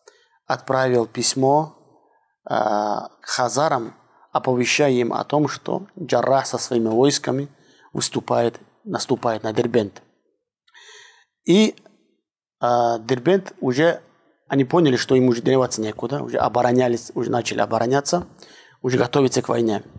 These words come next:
Один из союзников Джарраха, житель этих территорий, пришёл к Джарраху и говорит ему: «О, Амир, сообщаю тебе, что Арбис ибн Басбас,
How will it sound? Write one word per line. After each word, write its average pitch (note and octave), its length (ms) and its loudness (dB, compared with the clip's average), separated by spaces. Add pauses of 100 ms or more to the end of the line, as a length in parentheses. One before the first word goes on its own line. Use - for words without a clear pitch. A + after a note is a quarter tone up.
(1500)
Один F3+ 300 2
из D#3 100 4
союзников D3 580 2
Джарраха, C3+ 560 0 (280)
житель B2+ 460 -2
этих - 320 -6
территорий, A#2 600 -4 (600)
пришёл C#3 340 0
к C3+ 60 -8
Джарраху C3 680 2 (140)
и B2+ 120 2
говорит B2+ 320 2
ему: A2+ 280 -4
«О, C3+ 180 4
Амир, A#2 340 0 (720)
сообщаю E3 560 2
тебе, C#3+ 200 -2
что - 200 0
Арбис C3 340 0
ибн A#2+ 180 -2
Басбас, C#3 560 0